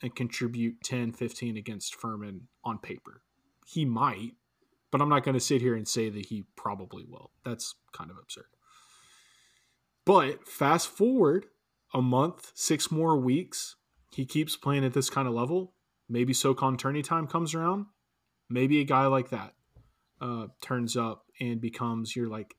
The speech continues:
eighth contributor who's scoring ten points or seventh contributor who's scoring ten points.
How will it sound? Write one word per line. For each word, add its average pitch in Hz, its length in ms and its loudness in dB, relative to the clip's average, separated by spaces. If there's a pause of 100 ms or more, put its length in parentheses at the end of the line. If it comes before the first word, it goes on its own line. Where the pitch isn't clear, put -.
(100)
eighth 143 300 -2
contributor 123 720 -2 (380)
who's 135 160 -2
scoring 117 340 -4
ten 101 220 -12
points - 480 -20 (200)
or - 80 -14
seventh 135 460 0
contributor 117 640 -4
who's 117 100 -10
scoring 117 380 -12
ten 123 200 -14
points. - 400 -20